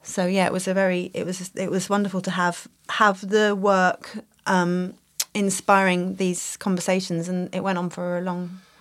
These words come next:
it was a long night. People got really fired up in there, and there were people talking about, um, the London Airport, London City Airport campaign, and m-, joining the dots really between, um,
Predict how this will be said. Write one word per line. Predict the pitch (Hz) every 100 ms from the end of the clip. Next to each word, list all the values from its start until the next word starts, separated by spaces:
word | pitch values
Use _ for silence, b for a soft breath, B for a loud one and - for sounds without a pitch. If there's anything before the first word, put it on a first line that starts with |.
| b -
it |
was | 202 208
a |
long | 196 196
night. | 185 165 190 - - 190 190 -
People | 220 202
got | 185 185
really | 185
fired | 180 180 185
up | 185 185
in | 175
there, | 165 170 - B
and | 220 214
there |
were | 214
people | 220 202
talking | 233 226 214
about, | 196 185 185 190 202
um, | 185 185 185 196 - -
the | 180 190
London | 190 196 202
Airport, | 196 196 - 190 - - - - _ -
London | 202 190
City | 190 190
Airport | 190 185 185 -
campaign, | 185 190 185 180 175
and | 175 175 B B B B B B B
m-, | 214 196
joining | 196 262 240 208
the |
dots | 190 220 - -
really | 196 175 165 165
between, | 175 190 - 190 175 170 170 170 185 -
um, | - 170 165 170 170